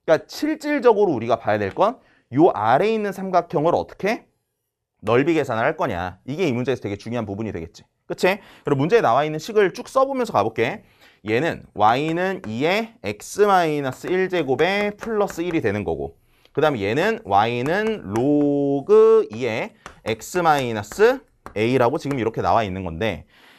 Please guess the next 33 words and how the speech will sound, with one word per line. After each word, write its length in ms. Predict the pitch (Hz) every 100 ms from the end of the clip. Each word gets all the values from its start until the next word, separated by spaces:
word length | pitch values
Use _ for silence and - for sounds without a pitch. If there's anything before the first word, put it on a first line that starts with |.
| -
이걸 340 | 143 180 175
우리가 500 | 135 120 135 131 104 -
결국 260 | 156 202
요 140 | 117 117
K 300 | 247 294 -
값을 360 | 262 - 190
찾으면서 680 | 185 254 302 214 110 87 87 82 - - - _ - _ _ - _ - - _ _ _ -
계산을 400 | 135 180 180 139
다 180 | 113
해야 260 | 113 185 247
되는 200 | 220 180
문제가 260 | 104 98 104
되는 220 | 95 98
거잖아. 360 | 87 110 180 _
그치? 360 | - - 190 202 _ _
그러면 360 | 160 175 165
점의 260 | - 131 208
좌표를 320 | 202 202 175
하나씩 240 | 180 180 -
써보자. 480 | 190 196 110 156 - _ - - 139
요 120 | 185 107
A라는 600 | 120 202 254 254 233 196
애의 240 | 170 175
좌표를 440 | - - - 185 175
써봤더니 600 | 180 156 151 147 147 95
얘는 300 | 110 185 214
지금 220 | 117 76
A라는 480 | 98 147 170 151 110
애는 200 | 147 107
여기다 260 | 104 139
써볼게. 460 | 135 180 - 147 202 - _ - -
A라는 440 | 127 185 175 165
애는 360 | 92 139 78